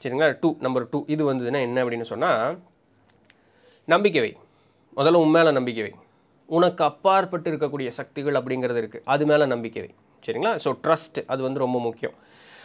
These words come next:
அடுத்தது உன்னுடைய லைஃப்பை வந்து ஒரு பேலன்ஸ்டா வச்சுக்கோ. அது வந்து ஒர்க் லைஃப் பேலன்ஸா இருந்தாலும் சரி, ஸ்ட்ரெஸ் ஆகாத, பேலன்ஸ்டா வச்சுக்கோ. எல்லாமே சமமா நடக்க தான் செய்யும். நம்பிக்கை வை முதல்ல.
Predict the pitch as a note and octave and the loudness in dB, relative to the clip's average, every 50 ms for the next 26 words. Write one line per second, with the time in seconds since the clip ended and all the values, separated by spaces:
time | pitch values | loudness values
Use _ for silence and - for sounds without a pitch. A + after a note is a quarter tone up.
0 | - - - A3 B3 B3 A#3+ A#3 A3+ A#3 B3 B3 A#3+ A3+ G#3 G3+ F#3+ F#3 F3 D#3+ | -6 4 6 6 6 6 4 4 6 6 6 6 6 4 6 6 4 4 4 4
1 | E3+ A3 B3+ A3+ - G#3 F#3+ F#3+ G3+ G3 E3+ D3+ D3 E3 F#3+ G3+ G3+ G3+ F3 F3 | 4 4 4 2 2 0 2 4 4 4 4 4 4 4 4 4 2 0 -2 -2
2 | F3+ D#3 C#3 B2 - - - A2 - - _ _ - C3+ C3 - _ _ _ - | -2 -2 -2 -4 -8 -10 -12 -12 -12 -14 _ _ -16 -16 -16 -16 _ _ _ -4
3 | - C3+ C3+ C3+ C3+ C3+ C3+ B2+ C#3+ D#3+ D#3+ D#3+ D3+ C#3+ C3+ C3+ C3+ C3 C3 C3+ | -2 0 0 0 0 0 0 4 4 2 4 2 0 0 0 0 0 2 2 2
4 | C3+ B2+ C3+ B2+ A#2+ B2 B2 B2 B2 A#2+ - A#2 A#2 - - F#3 A3 A3 - C4+ | 0 -2 -2 -2 -2 -2 -2 -2 -4 -4 -6 -8 -8 -8 -2 0 0 0 2 4
5 | A#3+ G#3+ F#3+ E3 C#3+ B2 A2 B2+ C#3 E3+ F#3+ F#3+ F#3 F3 F#3 E3+ D3+ - D3 B2+ | 4 4 6 6 4 4 4 4 2 2 2 0 -2 0 0 0 0 0 0 0
6 | A#2+ A#2 A#2 C3 D3 E3 F3 F#3 F3+ E3 F3+ F#3+ - - B2 D3 D#3 D#3+ E3+ E3+ | 0 2 2 0 0 0 2 2 4 2 2 0 -2 -6 -4 -4 -2 -2 -2 -2
7 | D3 B2 C3 D#3 D#3 D#3+ D#3+ F3 E3+ D#3 D#3 D3 C3 B2 - _ _ _ _ _ | -2 -2 -4 -4 -4 -2 -4 -4 -4 -4 -4 -6 -6 -6 -10 _ _ _ _ _
8 | _ _ _ _ - B2 C3 D#3 G#3+ A#3+ A3+ A#3+ A#3 G#3+ F#3 D#3+ D3+ C#3 B2 C3 | _ _ _ _ -4 2 2 2 2 2 -2 -2 0 0 0 0 2 0 0 0
9 | C#3 C3+ B2 A2+ | 0 0 -2 -4